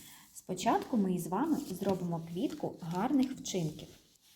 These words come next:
Давайте подивимося на першу пелюсточку. На ній зображено, хлопчик, посміхаючись, іде до дитячого садочка.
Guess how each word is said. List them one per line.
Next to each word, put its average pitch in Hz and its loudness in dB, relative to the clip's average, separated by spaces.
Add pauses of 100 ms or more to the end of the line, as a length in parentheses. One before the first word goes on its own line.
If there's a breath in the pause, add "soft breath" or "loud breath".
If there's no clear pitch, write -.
(520 soft breath)
Давайте 208 0
подивимося 285 2
на 180 -2
першу 208 -2
пелюсточку. 180 -4 (1160)
На 285 6
ній 269 8
зображено, 220 4 (160)
хлопчик, 208 -2
посміхаючись, 185 0
іде 170 0
до 262 4
дитячого 185 0
садочка. 208 0